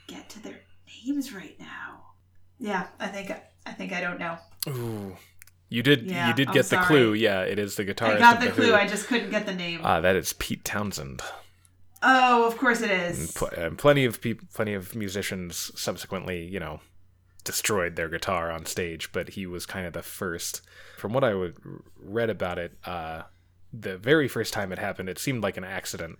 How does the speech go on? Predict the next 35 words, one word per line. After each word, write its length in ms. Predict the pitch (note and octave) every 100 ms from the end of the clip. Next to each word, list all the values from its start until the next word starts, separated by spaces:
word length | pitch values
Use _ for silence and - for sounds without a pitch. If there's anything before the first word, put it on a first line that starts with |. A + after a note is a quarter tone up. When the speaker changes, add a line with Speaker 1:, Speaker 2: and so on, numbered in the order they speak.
| -
Speaker 2:
but 80 | G2
then 100 | G2
he 60 | F#2+
was 120 | G2
like, 240 | G2+ F#2 -
"Oh, 140 | B2+ A#2+
whatever, 440 | A2 A#2+ G#2+ A2+ G#2+
I'll 80 |
just, 240 | A2 A2+ - - _ _ - - -
I'll 140 | F2+
just 160 | G2 -
finish 240 | A#2+ A2+ -
this 180 | A#2
off 200 | A#2+ A2+
right 120 | G#2+ F#2+
now." 100 | - - -
<laughs> 260 | - - -
And, 220 | F2 E2+
uh, 140 | E2+ D#2+
the 100 | F2
crowd 260 | G#2 F#2+
loved 200 | F#2+ E2+
it, 160 | E2 -
so 220 | - E2+
he, 120 | F2
it 240 | D#2+ - -
became 280 | F2 F2+ E2+
a 40 |
regular 360 | E2+ E2 D#2+ D#2+
thing 240 | - E2
for 140 | - -
him. 240 | C#3 A3+
Speaker 1:
<laughs> 380 | A#3+ A3+ A#3 -
Speaker 2:
But 140 | A#3 B2+
yeah, 240 | G#2+ D#2+